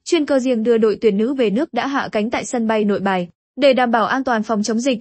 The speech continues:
sẽ chỉ có Liên đoàn bóng đá Việt Nam, V F F, tổ chức đón tiếp tại sảnh vip A. Đồng thời, tuyển nữ Việt Nam sẽ được lấy mẫu xét nghiệm covid mười chín ngay tại sân bay và không phải thực hiện cách ly y tế.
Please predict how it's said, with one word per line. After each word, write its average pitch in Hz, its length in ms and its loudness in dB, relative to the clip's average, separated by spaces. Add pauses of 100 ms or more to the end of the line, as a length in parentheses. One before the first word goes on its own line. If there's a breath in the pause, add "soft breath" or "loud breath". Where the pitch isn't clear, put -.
(120)
sẽ - 240 -2
chỉ 269 180 0
có 208 160 0
Liên 269 220 -2
đoàn 214 220 0
bóng 202 160 -2
đá 208 180 0
Việt 240 180 -4
Nam, 240 340 -2
V 247 80 0
F 247 260 2
F, 330 200 -4 (200)
tổ 214 160 2
chức 320 200 -4
đón 208 200 -2
tiếp 311 180 -6
tại 233 160 -4
sảnh 202 220 -6
vip 269 160 -6
A. 233 260 -2 (280)
Đồng 262 220 0
thời, 240 360 0
tuyển 247 160 2
nữ 233 120 0
Việt 269 160 0
Nam 240 220 -2
sẽ 240 160 -4
được 254 140 -2
lấy 208 140 0
mẫu 220 160 -2
xét 349 180 -6
nghiệm 285 200 -2
covid 240 320 0
mười 226 180 0
chín 214 220 -4
ngay 240 200 -2
tại 220 160 -4
sân 233 220 -4
bay 220 200 0
và 214 300 -2 (160 soft breath)
không 349 180 -2
phải 285 160 -2
thực 233 140 -4
hiện 226 240 -2
cách 311 140 -10
ly 226 200 -2
y 226 140 -4
tế. 208 300 -2